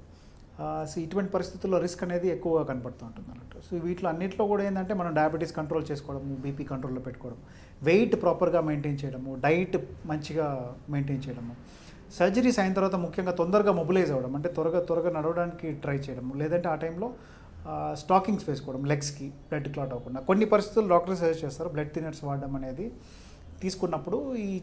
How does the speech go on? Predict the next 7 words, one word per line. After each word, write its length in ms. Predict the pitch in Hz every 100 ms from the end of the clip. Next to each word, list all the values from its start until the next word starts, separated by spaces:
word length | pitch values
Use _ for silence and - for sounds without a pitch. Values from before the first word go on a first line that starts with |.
| 175
చాలా 160 | 175
వరకు 260 | 185 185 190
క్లాట్స్ని 680 | - 175 165 - 185 233 226
అవాయిడ్ 440 | 170 175 175 156
చేయొచ్చు. 260 | 131 127 - - -
కానీ 140 | 190 214
కొన్ని 240 | 202 208